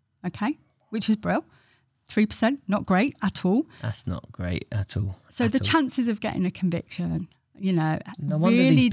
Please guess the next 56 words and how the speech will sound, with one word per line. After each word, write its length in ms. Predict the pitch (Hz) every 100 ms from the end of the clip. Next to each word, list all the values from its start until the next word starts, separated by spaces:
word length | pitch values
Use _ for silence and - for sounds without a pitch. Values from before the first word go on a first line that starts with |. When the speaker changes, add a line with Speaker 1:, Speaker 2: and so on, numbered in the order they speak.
| 131
Speaker 2:
people 140 | - 120
don't 240 | 120 113 110
want 140 | 92
Speaker 1:
depends 240 | 175 104
Speaker 2:
to, 40 | 190
Speaker 1:
on 220 | 180 185
your 180 | 175 175
Speaker 2:
don't, 80 | 190
Speaker 1:
evidence 320 | 202 160 165
Speaker 2:
don't 120 | 170
wanna 100 | 170
Speaker 1:
as 60 | -
Speaker 2:
step 240 | 185 202
Speaker 1:
well. 100 | 214
Speaker 2:
up. 120 | - - - _ _ _
No 120 | 147 160
wonder 220 | 196 180
they, 140 | 156
they, 380 | 139 131 131 139
they'd 260 | 127 156 143
just 220 | 139 -
rather 240 | 143 139
live 220 | 139 156 139
with 140 | 127
it 140 | 135
and 140 | 127 135
then, 300 | 135 135 123 _ _ _ _ _
you 120 | 165
know, 140 | 135 131
Speaker 1:
Yeah. 160 | 160 165 143
Speaker 2:
and 100 | 147
again, 180 | 151 165
this 120 | 151
is 80 | 151
why 180 | 147 135
this 180 | 120 -
terrible 480 | - 143 131 120 113
cycle 460 | - 135 135 -
happens. 480 | 101 143 - 101 -
You 60 | 139
know, 80 | 151
Speaker 1:
Yeah. 80 | 151
Speaker 2:
we 80 | 135
went, 340 | 139 135 -
we, 120 | 131 127
if 200 | 127 123
we 80 |
go 140 | 120 131
back 200 | 131 -
to, 180 | - 113
you 120 | 113
know, 120 | 110
why 300 | 107 117 127
does 160 | 117 110
this 120 | 113
happen? 360 | - 127 113